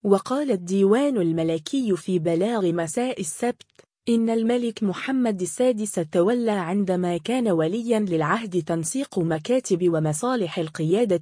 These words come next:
العامة للقوات المسلحة الملكية منذ سنة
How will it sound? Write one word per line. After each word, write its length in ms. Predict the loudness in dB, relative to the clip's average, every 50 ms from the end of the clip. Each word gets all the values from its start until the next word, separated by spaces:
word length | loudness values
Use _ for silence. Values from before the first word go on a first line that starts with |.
| 0
العامة 540 | -2 -2 0 0 0 0 2 2 0 0 0 -2 -2
للقوات 680 | 0 0 0 -2 -4 -4 -2 -2 0 0 -2 -2 -2
المسلحة 760 | -2 -2 0 0 -2 -2 -2 -2 0 0 0 -2 -2 -4 -8 -6 -2 -2
الملكية 720 | 0 0 0 0 0 0 -2 -2 -4 -2 -2 0 0 0
منذ 340 | 0 0 0 0 0 -2 -2
سنة 340 | -2 -2 0 0 0 0